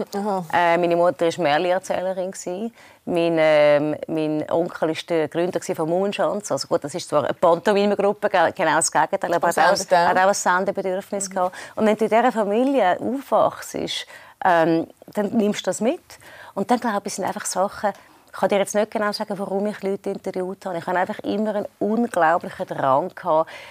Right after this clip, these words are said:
Speaker 2: immer zu wissen, wie es ist. Und ich kann, ich kann, mich haben die Menschen immer interessiert. Jeder Mensch als,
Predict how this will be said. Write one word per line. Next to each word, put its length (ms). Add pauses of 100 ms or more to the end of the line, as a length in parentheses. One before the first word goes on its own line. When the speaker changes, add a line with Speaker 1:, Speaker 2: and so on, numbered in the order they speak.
(640)
Speaker 2:
immer 200
zu 180
wissen, 280
wie 60
es 120
ist. 420
Und 120
ich 80
kann, 220
ich 80
kann, 180
mich 140
haben 100
die 180
Menschen 380
immer 220
interessiert. 640
Jeder 220
Mensch 320
als, 160